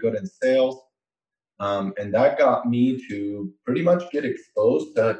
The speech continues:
interacting with people and really being able to, um, you know, know what their needs are and sell them the right solution, which has come with me the whole time in launching,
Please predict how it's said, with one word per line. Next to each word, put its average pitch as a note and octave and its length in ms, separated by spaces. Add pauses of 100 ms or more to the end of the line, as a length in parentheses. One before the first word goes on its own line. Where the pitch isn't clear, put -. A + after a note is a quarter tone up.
(100)
interacting B2+ 600
with F2+ 220
people F2+ 440
and F2+ 180 (500)
really A#2 280
being A#2 200
able A2+ 280 (120)
to, G2 400
um, F#2+ 460 (680)
you C3 100
know, G2+ 140
know A#2 260
what B2 180
their G#2 180
needs D3+ 380
are C3 560 (400)
and G2+ 420 (1200)
sell C3+ 220
them B2+ 100
the A#2+ 80
right A2+ 360
solution, F#2+ 440
which B2+ 160
has B2+ 220
come D3 560 (260)
with C3+ 380
me C3 280
the A2 100
whole A2+ 440
time F#2+ 540
in F#2+ 340
launching, F#2 680